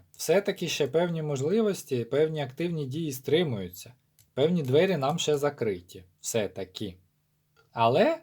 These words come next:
але, все-таки щось уже схоже, що дали. Або от-от дадуть.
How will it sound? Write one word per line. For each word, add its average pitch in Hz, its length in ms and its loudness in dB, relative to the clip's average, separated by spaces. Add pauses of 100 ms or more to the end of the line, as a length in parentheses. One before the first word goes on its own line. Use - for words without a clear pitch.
(160)
але, 101 440 -4 (440)
все-таки 180 560 0
щось 214 360 -2
уже 160 260 -2
схоже, 175 400 -4
що 156 260 -4
дали. 113 580 -2 (140)
Або 110 340 2
от-от 160 360 4
дадуть. 117 640 0